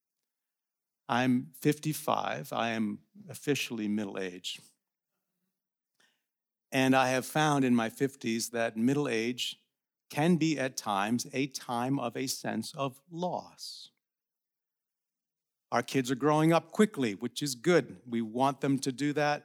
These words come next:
and yet, as a parent, it can feel like loss. My body is changing. I can't do all I used to do. It feels like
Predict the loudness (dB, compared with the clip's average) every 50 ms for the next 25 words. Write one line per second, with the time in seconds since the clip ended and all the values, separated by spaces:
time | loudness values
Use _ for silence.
0 | _ -4 -2 0 2 2 2 2 0 0 -2 -4 -8 -8 -6 -8 -10 _ -4 -2
1 | -2 -2 -2 -4 -6 -8 -6 -4 -4 -4 -4 -6 -8 -8 -6 -6 -6 -6 -6 -8
2 | -8 -10 _ _ -12 -10 -10 -10 -12 -14 -16 _ _ -20 -16 -16 -16 -16 -18 _
3 | _ _ _ _ _ _ _ _ _ _ _ _ _ _ _ _ _ _ _ _
4 | _ _ _ _ _ _ _ _ _ _ _ 0 2 2 2 0 0 0 2 2
5 | 4 4 2 0 0 -2 -6 -6 -6 -8 -6 -6 -4 -4 -4 -6 -8 -10 -14 -14
6 | -14 -16 -16 -18 -20 -20 _ _ _ -20 -20 -10 -6 -6 -6 -6 -4 -2 -2 -2
7 | -2 -4 -2 -2 0 2 2 2 2 0 0 0 0 0 -2 -2 -2 -2 -2 -2
8 | -2 -4 -6 -10 -12 -6 -4 -2 -2 -2 -2 -6 -12 -18 -20 _ _ _ _ _
9 | _ _ _ _ _ _ _ _ -12 -12 -12 -12 -10 -6 -4 -4 -4 -4 -6 -6
10 | -6 -6 -6 -8 -10 -16 -20